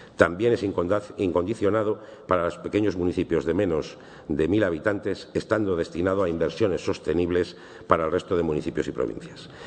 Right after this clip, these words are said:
En todo caso, se mantendrá la vinculación de parte de las subvenciones de este a la lucha contra la despoblación y, por ello, los municipios de más de veinte mil habitantes y las diputaciones provinciales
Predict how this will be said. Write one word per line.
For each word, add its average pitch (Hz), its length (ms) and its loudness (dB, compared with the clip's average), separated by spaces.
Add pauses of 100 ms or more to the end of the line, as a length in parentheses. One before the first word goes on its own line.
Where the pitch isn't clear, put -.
(160)
En - 160 0
todo 90 240 4
caso, 131 480 0 (260)
se 87 140 2
mantendrá 87 420 2
la 104 100 2
vinculación 87 560 0
de 78 100 2
parte 104 300 0
de 85 80 -2
las 78 120 -4
subvenciones 82 520 0
de 85 120 2
este 107 360 -2 (220)
a 92 100 2
la 92 100 2
lucha 107 240 -2
contra 90 260 -2
la 92 80 0
despoblación 78 720 0 (340)
y, 113 80 4
por 110 180 4
ello, 90 160 2
los 78 140 0
municipios 80 420 0
de 85 60 -2
más 92 140 0
de 87 80 -2
veinte 87 280 -2
mil 90 120 2
habitantes 76 440 -2
y 73 40 -2
las 76 140 2
diputaciones 78 460 -2
provinciales 95 640 0